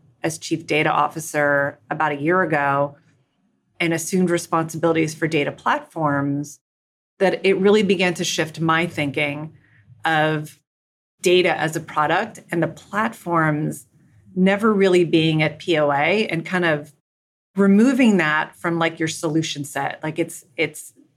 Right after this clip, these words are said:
I often get asked, "Well, when will we be done with this data migration?"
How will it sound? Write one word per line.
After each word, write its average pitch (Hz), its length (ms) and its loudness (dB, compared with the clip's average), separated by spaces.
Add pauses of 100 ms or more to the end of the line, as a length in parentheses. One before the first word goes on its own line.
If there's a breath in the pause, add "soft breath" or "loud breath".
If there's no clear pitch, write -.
(140)
I 170 120 -2
often 190 360 0
get 165 300 0
asked, 165 360 -4
"Well, 175 260 0
when 208 340 0
will 262 140 2
we 202 140 0
be 175 200 0
done 156 420 0
with 143 220 0 (120)
this 165 320 -2
data 143 260 -2
migration?" 139 720 -8